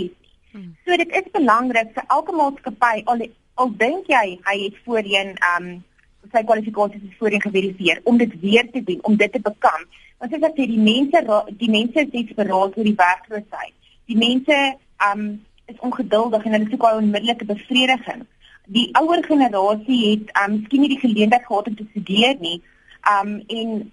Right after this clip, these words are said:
Speaker 1: hulle eien hulle self hierdie graad toe. So daar's, daar's verskeie redes hoekom mense so desperaat raak om hier hulle kwalifikasies te verval.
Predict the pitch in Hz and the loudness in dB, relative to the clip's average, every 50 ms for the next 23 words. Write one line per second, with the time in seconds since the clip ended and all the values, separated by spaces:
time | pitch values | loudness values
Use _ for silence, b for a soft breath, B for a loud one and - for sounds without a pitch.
0 | _ - 214 220 233 220 - 247 254 277 285 254 226 226 214 214 - 233 226 233 | _ -2 0 2 2 2 0 0 -2 -2 0 -2 -2 -4 -6 -4 0 0 0 0
1 | 220 240 233 214 214 - - 302 294 294 294 294 285 294 - - - - - 269 | -2 -4 -10 -10 -10 -10 -6 -2 0 2 2 2 0 -4 -10 -14 -14 -12 -8 -6
2 | 262 247 240 254 240 247 _ - 247 240 247 - 269 - - 349 381 392 320 220 | -2 0 0 0 -2 -6 _ -6 -6 -6 -6 -8 -10 -4 0 2 2 2 2 0
3 | 208 214 214 226 214 220 214 214 226 202 190 185 190 196 208 214 214 - _ - | -2 -6 -6 -6 -6 -8 -8 -8 -6 -4 -4 -4 -2 -4 -4 -6 -10 -14 _ -2
4 | 220 240 226 220 214 214 208 214 214 214 214 226 202 190 190 214 214 226 226 214 | 2 4 4 4 4 0 -2 -4 -4 -2 0 0 2 2 2 2 2 2 0 0
5 | 214 214 - 214 233 226 220 208 202 196 196 - - 202 208 208 208 - 208 202 | 0 0 -2 -2 -2 0 0 0 0 0 0 0 2 2 0 2 2 2 2 2
6 | 208 208 - _ - 214 214 208 - 220 208 - - 220 214 214 - 214 - - | 0 -4 -10 _ -2 -2 -2 -2 -4 -12 -14 -10 -6 -6 -6 -4 -6 -8 -2 0
7 | 254 180 156 - | 0 0 0 -4